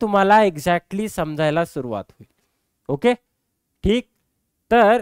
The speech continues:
या गोष्टीला थोडंसं महत्त्व द्या. Read ahead and prepare questions for each class. रीड करायचं, त्याचे क्वेश्चन बनवून ठेवायचे आणि नेक्स्ट लेक्चरला गेल्यानंतर सरांकडून ते लेक्चर व्यवस्थित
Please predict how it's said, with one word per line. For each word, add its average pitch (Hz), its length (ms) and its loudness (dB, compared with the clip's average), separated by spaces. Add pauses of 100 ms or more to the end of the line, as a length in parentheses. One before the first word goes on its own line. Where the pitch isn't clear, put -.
(120)
या 180 380 2
गोष्टीला 220 480 -2
थोडंसं 202 340 -2
महत्त्व 175 420 -4
द्या. 156 200 2
Read 214 480 2
ahead 185 460 0
and 208 140 0 (140)
prepare 226 320 0 (120)
questions 202 420 -4 (180)
for 170 280 6 (220)
each 185 400 -8 (160)
class. 156 260 2 (2250)
रीड 196 320 0
करायचं, 208 520 2
त्याचे 180 260 -2
क्वेश्चन 208 440 -2
बनवून 208 320 0
ठेवायचे 196 360 2
आणि 208 160 0
नेक्स्ट 190 380 -2
लेक्चरला 190 720 0 (100)
गेल्यानंतर 170 580 -2
सरांकडून 175 800 -2 (420)
ते 190 260 2
लेक्चर 202 440 -2
व्यवस्थित 165 420 -4